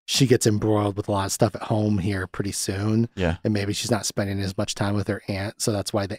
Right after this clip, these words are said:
Speaker 1: aunt sort of takes a back seat in the back half of the film, which would fit, like, a book or, like, a memory, but for a movie structurally, it's a little wonky.
Speaker 2: Mm.
Speaker 1: Like, you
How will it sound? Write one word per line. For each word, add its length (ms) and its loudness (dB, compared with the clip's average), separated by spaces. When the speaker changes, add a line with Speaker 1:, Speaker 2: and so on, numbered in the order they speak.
Speaker 1:
aunt 240 -6
sort 180 -4
of 120 -8
takes 260 -2
a 60 -2
back 320 -4
seat 400 0
in 100 2
the 80 4
back 280 2
half 260 2
of 100 2
the 80 2
film, 560 4
which 160 0
would 120 0
fit, 260 4
like, 240 2
a 80 2
book 540 2
or, 160 4
like, 380 0
a 180 0
memory, 560 4
but 180 0
for 200 2
a 60 0
movie 520 6
structurally, 640 2
it's 140 -2
a 40 0
little 380 6
wonky. 540 6
Speaker 2:
Mm. 260 -6
Speaker 1:
Like, 100 0
you 100 0